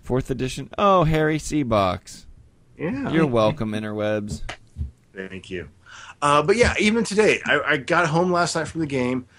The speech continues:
Speaker 2: and I searched the interwebs for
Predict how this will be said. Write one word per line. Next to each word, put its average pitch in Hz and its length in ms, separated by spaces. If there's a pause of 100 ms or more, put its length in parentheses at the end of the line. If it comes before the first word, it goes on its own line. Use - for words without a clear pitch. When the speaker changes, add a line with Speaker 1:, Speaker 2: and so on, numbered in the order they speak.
(200)
Speaker 2:
and 107 500
I 110 60
searched - 340
the 143 120
interwebs 123 540
for 95 580